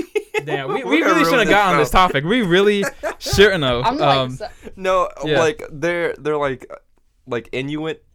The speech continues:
Speaker 2: I, I think they are, like, is the, the waterbenders, like, they're, they're supposed
Speaker 1: Yeah.
Speaker 2: to, uh, like,
Speaker 1: Mm-hmm.
Speaker 2: portray, like, Arctic tribes. Um,
Speaker 3: Mm-hmm.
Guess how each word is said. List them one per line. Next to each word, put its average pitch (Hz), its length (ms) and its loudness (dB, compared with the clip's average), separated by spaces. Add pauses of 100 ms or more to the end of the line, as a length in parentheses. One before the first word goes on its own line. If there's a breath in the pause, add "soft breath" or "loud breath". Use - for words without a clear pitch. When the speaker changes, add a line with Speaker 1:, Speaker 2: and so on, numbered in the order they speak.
Speaker 2:
I, 120 160 -6 (140)
I 117 60 -8
think 139 260 -12
they 139 120 -6
are, 139 180 -2
like, 117 180 -6
is 113 140 -8
the, 107 100 -6 (160)
the 101 140 -10
waterbenders, 120 500 -2
like, 113 140 -6
they're, 113 160 -2
they're 107 180 -6
supposed 123 280 -4
Speaker 1:
Yeah. 135 200 0
Speaker 2:
to, 95 320 -8
uh, 90 40 -12 (220)
like, 147 260 -8
Speaker 1:
Mm-hmm. 139 100 -20
Speaker 2:
portray, 104 500 -6
like, 87 380 -10 (340)
Arctic 101 360 -10
tribes. 98 640 -8 (360)
Um, 95 80 -8
Speaker 3:
Mm-hmm. 90 360 -8